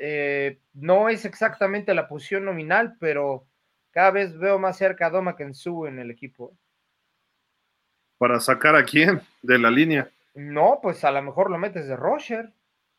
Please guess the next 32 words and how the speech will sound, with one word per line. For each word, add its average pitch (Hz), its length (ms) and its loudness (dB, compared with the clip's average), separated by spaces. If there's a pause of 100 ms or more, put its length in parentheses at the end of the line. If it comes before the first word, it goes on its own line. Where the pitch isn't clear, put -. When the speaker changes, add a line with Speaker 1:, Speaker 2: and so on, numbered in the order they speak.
(260)
Speaker 2:
Cambias 160 320 8
Speaker 1:
Hoy - 60 2
Speaker 2:
a - 60 -4
cuatro 143 360 -2
tres 147 260 4
ya. 151 300 2
Speaker 1:
Hoy 285 420 10
hubo 269 240 -2
un 269 100 -8
momento 247 480 -2
en 208 120 -2
el 165 160 -4
que 180 80 -8
estuvieron 202 600 -4
tres 277 240 0
frontales, 226 540 -2
estaba 202 440 2
el 156 200 -4
Raekwon 196 340 -4
Davis, 262 600 -6 (420)
eh, 151 260 -6
Zach 185 200 -4
Sealer, 277 560 0 (320)
este, 143 480 -14
Christian 202 360 -6
Wilkins, 233 640 -12
y 175 100 -16
nada 220 360 0
más 208 260 -4
estaba 175 600 -4
Van 135 220 -4
Ginkel. 127 360 -16